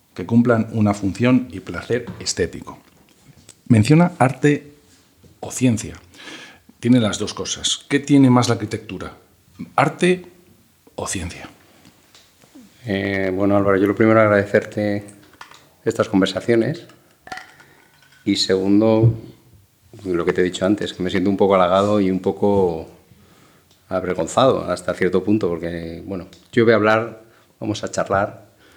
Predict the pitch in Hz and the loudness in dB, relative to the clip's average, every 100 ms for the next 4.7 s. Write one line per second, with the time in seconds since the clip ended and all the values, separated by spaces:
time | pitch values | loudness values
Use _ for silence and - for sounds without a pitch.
0 | _ _ _ _ _ - 98 92 90 101 | _ _ _ _ _ 0 0 2 2 2
1 | 101 107 110 107 110 110 101 110 104 104 | 2 2 2 2 2 0 0 2 2 2
2 | 90 92 90 90 - 82 - _ - 92 | 0 0 0 -2 -6 -16 -18 _ -10 -8
3 | 95 101 95 95 95 92 95 95 92 92 | -6 -6 -2 -2 0 0 0 0 -4 -6
4 | 92 90 95 98 107 110 | -8 -6 -6 0 0 0